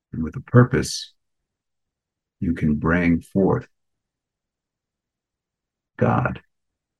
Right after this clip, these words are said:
into your life, God to assist, because you're clear on what it is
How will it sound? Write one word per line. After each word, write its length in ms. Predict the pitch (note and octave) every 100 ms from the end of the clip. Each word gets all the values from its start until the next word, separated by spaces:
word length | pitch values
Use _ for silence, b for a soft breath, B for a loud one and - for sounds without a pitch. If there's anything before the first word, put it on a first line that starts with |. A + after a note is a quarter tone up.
| -
into 280 | D#2+ - -
your 120 | -
life, 260 | - C3 - - _ _ _ _ _ _ _ _ -
God 340 | D2 D2 -
to 160 | - -
assist, 520 | - - B2+ - - _ _ _ _ _ _ _ _ _ _ _ _ _ _ _
because 280 | - - D#2+
you're 100 | -
clear 580 | - - B2 E2 C2 - _ _ _ _ _ _ _ _ _
on 200 | E2+ D#2+
what 140 | D2
it 140 | C#2 C#2
is 360 | C2 C2 -